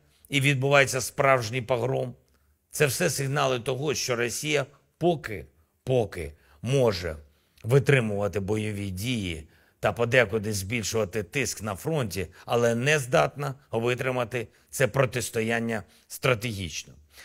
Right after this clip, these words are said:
Стратегічно ми всі маємо бути міцними, маємо бути єдиними, маємо робити можливе і неможливе, аби вистояти і повернути своє, і довести, що свобода точно сильніше, ніж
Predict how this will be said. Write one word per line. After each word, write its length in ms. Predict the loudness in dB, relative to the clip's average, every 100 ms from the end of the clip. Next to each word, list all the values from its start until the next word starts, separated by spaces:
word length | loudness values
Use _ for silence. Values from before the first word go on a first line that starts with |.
| -18
Стратегічно 1000 | 0 2 4 2 0 -2 -4 -6 -8 -10 -10
ми 200 | -4 -2
всі 280 | -2 -2 -2
маємо 420 | 2 2 2 0
бути 460 | 0 0 0 -2 -4 -8 _ -6
міцними, 640 | -4 -4 -2 -2 -2 -4 -10 _ 0
маємо 420 | 6 8 8 4
бути 460 | 2 0 0 -4 -6 _ _ _ _
єдиними, 720 | 0 0 2 2 2 0 -4
маємо 480 | 2 6 6 6 4
робити 460 | 2 2 0 0 2
можливе 640 | 4 4 2 0 0 -2
і 60 |
неможливе, 760 | 0 0 2 0 -2 -2 -2 -4 -8 2
аби 240 | 4 6
вистояти 680 | 4 2 0 0 -4 -4 -10 -12 -20 -4
і 80 | 0
повернути 580 | 2 2 2 0 -2 -4
своє, 480 | -2 -2 -2 -4 -6 -14 _ _
і 100 | -2
довести, 540 | 2 2 2 -2 -4 -2
що 180 | -4
свобода 480 | -4 -4 -2 0 0
точно 400 | 0 -2 -2 -4
сильніше, 640 | -6 -4 -4 -4 -4 -6 -10 _ _ _ _ -4
ніж 420 | 0 0 -2 -6